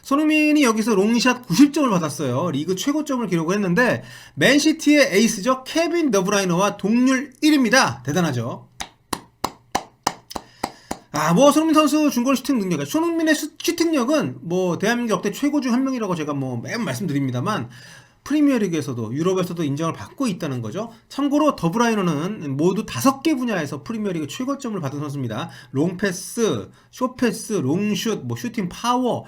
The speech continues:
시야, 뭐, 대단하죠. 이런 현재 최고의 선수와 비록 한 분야이긴 합니다만, 어깨를 나란히 하면서 한 분야 리그 최강으로 인정받았다는 사실, 정말 뭐, 놀랍지 않아요. 이제 뭐, 이게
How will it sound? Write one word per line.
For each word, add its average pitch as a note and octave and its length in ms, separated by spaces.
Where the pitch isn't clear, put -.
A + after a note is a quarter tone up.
시야, A#3+ 640
뭐, B2 320
대단하죠. E3+ 340
이런 B3+ 220
현재 E4 380
최고의 F4+ 600
선수와 C4+ 600
비록 A#3 400
한 E4+ 120
분야이긴 G3 420
합니다만, C3 480
어깨를 G#3+ 420
나란히 D3+ 360
하면서 C#3 400
한 G#3+ 200
분야 G3+ 260
리그 C#3+ 220
최강으로 C4 640
인정받았다는 D3+ 640
사실, E3 460
정말 F3 280
뭐, F3+ 280
놀랍지 C#4 400
않아요. - 400
이제 C#3 160
뭐, C3+ 140
이게 B3 260